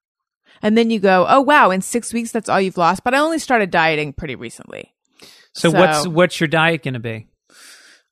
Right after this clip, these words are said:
Speaker 1: Um, like, eating as few calories as possible. And I
Speaker 2: No, but
Speaker 1: people
Speaker 2: you
Speaker 1: are gonna
Speaker 2: gotta,
Speaker 1: write in and
Speaker 2: no,
Speaker 1: say
Speaker 2: you
Speaker 1: that's not
Speaker 2: gotta
Speaker 1: healthy.
Speaker 2: have, yeah, you gotta have,
Speaker 1: Mostly
Speaker 2: you know,
Speaker 1: protein
Speaker 2: s-, I don't
Speaker 1: and
Speaker 2: know what diets are, but you need to have, yeah, like,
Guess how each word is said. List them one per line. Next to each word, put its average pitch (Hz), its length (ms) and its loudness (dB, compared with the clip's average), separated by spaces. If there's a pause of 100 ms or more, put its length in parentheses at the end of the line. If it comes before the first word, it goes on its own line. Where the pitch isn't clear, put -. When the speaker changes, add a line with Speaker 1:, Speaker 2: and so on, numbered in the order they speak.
Speaker 1:
Um, 185 300 0
like, 180 140 -2
eating 185 300 -4
as 175 140 -6
few 170 480 -2
calories 156 480 -4
as 151 80 -12
possible. 160 500 -6
And 175 180 -6
I 185 60 0
Speaker 2:
No, 175 160 2
but 202 140 0
Speaker 1:
people 202 100 2
Speaker 2:
you 190 60 2
Speaker 1:
are 185 40 -2
gonna 202 140 2
Speaker 2:
gotta, 190 80 2
Speaker 1:
write 151 140 -2
in 147 60 -4
and 196 100 -2
Speaker 2:
no, 202 80 0
Speaker 1:
say 202 60 0
Speaker 2:
you 202 40 -2
Speaker 1:
that's 190 180 -4
not 202 60 -2
Speaker 2:
gotta 196 180 -2
Speaker 1:
healthy. 190 340 -4
Speaker 2:
have, 165 80 -12
yeah, 196 220 -4
you 170 180 -4
gotta 175 240 -2
have, 160 640 -4 (600)
Speaker 1:
Mostly 247 300 2
Speaker 2:
you 170 60 2
know, 156 200 4
Speaker 1:
protein 208 600 0
Speaker 2:
s-, - 100 -8
I 170 160 0
don't 180 100 4
Speaker 1:
and 175 60 0
Speaker 2:
know 160 100 2
what 135 140 0
diets 127 420 -2
are, 131 160 0
but 143 140 -8
you 147 100 -6
need 151 180 -4
to 156 100 -6
have, 143 260 -6
yeah, 156 200 -2
like, 113 260 -6